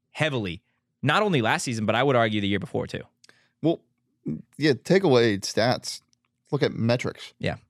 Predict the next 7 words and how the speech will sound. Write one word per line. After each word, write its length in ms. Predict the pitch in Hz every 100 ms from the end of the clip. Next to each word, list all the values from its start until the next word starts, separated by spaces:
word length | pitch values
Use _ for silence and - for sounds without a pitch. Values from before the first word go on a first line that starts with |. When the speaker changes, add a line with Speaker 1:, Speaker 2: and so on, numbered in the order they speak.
| -
Speaker 2:
Measurables. 600 | 110 127 123 - - - _ _ _ _ -
Six 240 | 160 -
three, 160 | 170 151
three 160 | 160
ten. 320 | 139 147 131 - -
Speaker 1:
Yeah. 100 | 104 _ _ _ _ _ -
Speaker 2:
Woo! 260 | 120 139